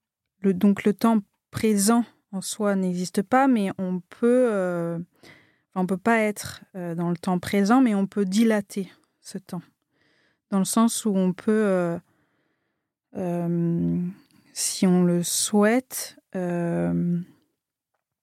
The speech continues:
euh, définir un espace de pensée qui est relié à ce qui se passe maintenant, mais le présent comme instantané, euh, ne,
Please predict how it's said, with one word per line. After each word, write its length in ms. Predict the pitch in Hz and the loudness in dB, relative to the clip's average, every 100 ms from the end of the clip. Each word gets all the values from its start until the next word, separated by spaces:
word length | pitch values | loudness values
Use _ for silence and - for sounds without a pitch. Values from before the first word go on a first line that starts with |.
| _ _ _ _ _ _ _ 190 | _ _ _ _ _ _ _ -6
euh, 480 | 160 160 - - - | -4 -4 -4 -4 -6
définir 640 | - 180 196 - 196 190 | -2 4 4 4 2 4
un 160 | 180 180 | 4 4
espace 800 | 190 185 - - 208 247 - - - | 2 -2 -2 0 0 -2 -4 -4 -4
de 180 | 175 | -4
pensée 580 | 180 - 180 - 233 262 302 _ _ _ _ _ _ _ _ _ | -2 -2 -2 0 0 0 -2 _ _ _ _ _ _ _ _ _
qui 340 | - - 190 190 | -20 -8 -2 0
est 80 | |
relié 640 | 185 190 185 180 185 220 240 | 2 2 2 2 2 4 2
à 100 | 185 | -2
ce 140 | - | -6
qui 120 | - | -12
se 140 | - - | -12 -4
passe 480 | 196 208 214 - - _ _ _ _ _ _ - | 0 0 -2 -8 -14 _ _ _ _ _ _ -2
maintenant, 600 | 185 180 170 196 196 302 _ _ _ _ _ _ _ _ _ _ _ | 0 2 2 2 2 2 _ _ _ _ _ _ _ _ _ _ _
mais 300 | 202 196 190 | 0 2 2
le 160 | 196 202 | 2 0
présent 400 | - 220 202 202 | 0 0 0 -2
comme 180 | 202 190 | 0 -2
instantané, 760 | 185 - 185 190 185 214 277 - _ _ _ _ _ _ _ _ _ _ _ _ - | -2 -2 0 2 4 4 2 -2 _ _ _ _ _ _ _ _ _ _ _ _ -12
euh, 500 | 170 160 160 180 170 180 180 | -10 -8 -8 -8 -8 -6 -2
ne, 380 | 175 175 180 | 0 2 0